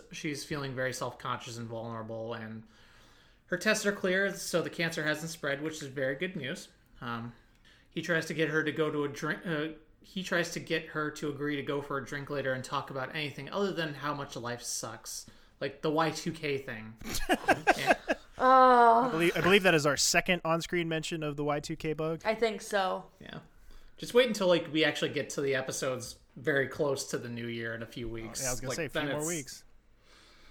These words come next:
Speaker 1: then they bring it up a lot, I feel, I remember,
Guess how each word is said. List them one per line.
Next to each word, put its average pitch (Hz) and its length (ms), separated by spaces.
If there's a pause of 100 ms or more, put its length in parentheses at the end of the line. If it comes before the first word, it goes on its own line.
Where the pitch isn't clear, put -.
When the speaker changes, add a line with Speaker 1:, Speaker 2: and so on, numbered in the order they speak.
(280)
Speaker 1:
then 135 420
they 127 140
bring 120 200
it 117 60
up 110 120
a 117 40
lot, 113 300
I 113 80
feel, 117 380
I 147 80
remember, 117 420